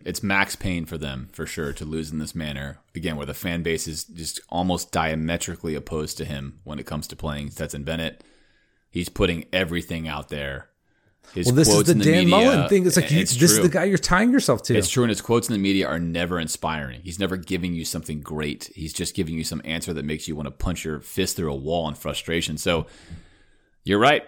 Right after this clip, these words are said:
Speaker 1: It's a Max Payne situation. I know some of you are listening thinking, "Wait a minute, wait a minute, wait a minute. What if he has a Nick Saban-like moment where he goes into, like, uber offensive mode and he switches his mindset with the offense?" That would have already happened,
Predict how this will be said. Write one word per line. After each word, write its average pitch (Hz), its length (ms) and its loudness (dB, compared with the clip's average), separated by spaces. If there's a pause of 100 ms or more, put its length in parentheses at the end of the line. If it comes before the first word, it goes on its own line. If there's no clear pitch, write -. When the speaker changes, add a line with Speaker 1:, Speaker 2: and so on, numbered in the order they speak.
(120)
Speaker 1:
It's - 160 -2
a 110 60 2
Max 101 260 4
Payne 107 220 2
situation. 104 500 0
I 98 80 2
know 104 120 4
some 110 180 -2
of 98 60 -4
you 101 80 2
are 90 40 2
listening 95 380 0
thinking, 87 240 -4
"Wait 90 160 0
a 98 40 2
minute, 98 200 0
wait 87 160 0
a 92 40 0
minute, 90 180 0
wait 85 180 0
a 90 40 0
minute. 98 300 -2
What 82 240 -4
if - 120 -6
he 92 100 -2
has 87 180 0
a 85 60 -4
Nick 82 240 -4
Saban-like 87 600 -2
moment 82 400 -2
where 78 120 -4
he 82 100 -6
goes 82 300 -4
into, 78 220 -6
like, 73 400 -8
uber 87 420 -4
offensive 85 640 -6
mode 90 560 0
and - 100 -8
he 73 80 -4
switches 87 540 -6
his 78 140 -10
mindset 80 600 -4
with 76 140 -10
the - 160 -4
offense?" 120 640 -2 (2000)
That 92 200 4
would 92 100 2
have 82 80 -2
already 76 220 0
happened, 71 400 -8